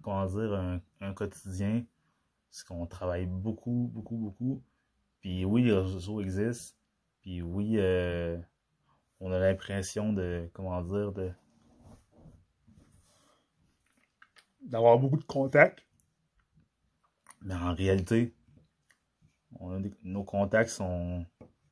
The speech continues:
de plus en plus, comment dire, euh, c'est un sens limité.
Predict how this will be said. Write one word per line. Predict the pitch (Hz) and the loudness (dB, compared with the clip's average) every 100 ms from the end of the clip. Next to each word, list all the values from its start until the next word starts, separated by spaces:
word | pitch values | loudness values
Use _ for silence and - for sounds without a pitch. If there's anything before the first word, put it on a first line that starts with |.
| _ _ _ _ _ _ _ _ _ _ _ _ _ _ | _ _ _ _ _ _ _ _ _ _ _ _ _ _
de | 80 | -14
plus | - - 117 110 | -14 -12 -8 -2
en | 95 | -2
plus, | 87 - | -2 -8
comment | - 92 92 | -6 -4 -2
dire, | 101 101 | -2 -2
euh, | 92 87 - _ _ _ _ | -4 -6 -10 _ _ _ _
c'est | _ - | _ -8
un | 92 | -4
sens | 101 104 - - _ _ _ _ 107 | -2 -2 -4 -14 _ _ _ _ -12
limité. | 101 101 107 120 110 - 175 | -6 -2 2 4 2 0 -4